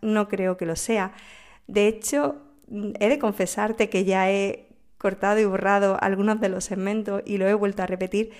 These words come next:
pero sí quiero que sea espontáneo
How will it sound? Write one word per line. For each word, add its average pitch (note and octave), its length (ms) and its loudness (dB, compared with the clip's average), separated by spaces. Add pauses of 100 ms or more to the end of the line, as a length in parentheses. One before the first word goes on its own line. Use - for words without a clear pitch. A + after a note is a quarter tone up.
(540)
pero G#3+ 680 6
sí A#3+ 200 0
quiero D4+ 220 2
que D#4+ 100 -2
sea C#4+ 160 -2
espontáneo A#3 720 2